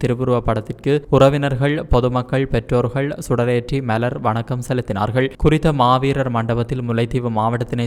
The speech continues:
சேர்ந்த மாவீரர்கள் ஐநூற்றி இருபத்தி ஒன்பது பேரின் விவரங்கள் அடங்கிய படங்கள் காட்சிப்படுத்தப்பட்டுள்ளதுடன் இந்த மண்டபம் எதிர்வரும் இருபத்தி ஏழாம் தேதி வரை மக்கள் பார்வையிட்டு அஞ்சலி செலுத்தலாம் என்றும் தெரிவிக்கப்படுகிறது. இதன்போது மாவீரர்களின் பெற்றோர்களுக்கு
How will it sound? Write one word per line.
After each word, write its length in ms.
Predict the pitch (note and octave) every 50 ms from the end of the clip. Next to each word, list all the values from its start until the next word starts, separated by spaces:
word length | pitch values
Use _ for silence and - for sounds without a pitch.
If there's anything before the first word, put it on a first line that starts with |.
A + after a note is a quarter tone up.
| A2+ A2+
சேர்ந்த 320 | A#2 A2+ A2 A#2 A#2 B2 B2 A#2 A2
மாவீரர்கள் 640 | G#2+ A2+ A#2 A#2 B2 A#2+ B2 A#2+ A#2 G#2+ B2+ C3+ C#3+ C#3 A#2 A2
ஐநூற்றி 340 | A#2 A#2+ B2 B2+ A#2 A#2+ C3+ A#2+
இருபத்தி 300 | B2 A#2 A#2 A2+ - B2 A2+
ஒன்பது 280 | A2+ A2+ A2+ A#2+ A#2 A#2+ A2+
பேரின் 300 | A#2 A2+ A2+ A#2 A#2 A2+ A2
விவரங்கள் 380 | G#2+ G#2+ A2+ A#2+ A#2+ A#2+ A2+ A2+
அடங்கிய 340 | A2+ A#2 A#2 A#2 A#2 A#2 A2 A#2
படங்கள் 380 | A#2 A2 A2+ A2+ A#2+ B2 C3+ C3 -
காட்சிப்படுத்தப்பட்டுள்ளதுடன் 1080 | A2+ A2+ A2+ A#2 B2 A#2+ B2 A#2 - A#2 A2 - - - A2+ G#2+ A2+ A2 B2 C3 D3+ D3 -
இந்த 120 | C3+ C3 B2 B2
மண்டபம் 400 | B2 C3 C3+ C3 C#3 C#3 D3+ E3 - A#2+
எதிர்வரும் 420 | A2 - B2 A#2+ B2+ C3+ C#3 D#3 - A2+
இருபத்தி 320 | A2+ A#2 B2+ B2 - B2+ A#2+ A#2
ஏழாம் 280 | A#2 B2 B2 B2 A#2+ A#2 A2+
தேதி 200 | A2 A2+ A2 A2+ A#2
வரை 160 | A2+ A#2+ C3 C#3+ - B2 A2 G#2+
மக்கள் 340 | G#2+ - - - C3 C3+ C#3 - - - C3
பார்வையிட்டு 540 | A#2 A#2 B2 B2+ B2+ B2+ B2 A#2+ A#2+ C#3+ C#3+ B2 A#2
அஞ்சலி 280 | A#2 A#2+ B2+ B2 B2 A#2
செலுத்தலாம் 480 | - A#2+ A#2 A2+ - A#2+ A#2 A#2 A#2 A#2 A#2
என்றும் 280 | A#2 B2+ C3 C#3+ D3 C#3 -
தெரிவிக்கப்படுகிறது. 680 | B2 - B2 B2 - A#2 - B2+ B2 G#2+ G#2+ G#2+ A2+ B2 C3+ - D#3 C3
இதன்போது 420 | D3 D3 D3+ D#3 D3+ D#3 D3+ D#3+ E3+ - - B2
மாவீரர்களின் 840 | A#2 A#2 B2 C3 C3 C#3 C#3 C#3 C3+ B2+ A#2+ B2+ B2+ B2 C3+ D3 D#3 E3 -
பெற்றோர்களுக்கு 760 | C3+ C3 - D3+ C#3 C#3 C3+ B2+ C3 B2+ B2+ B2 - D3+ D#3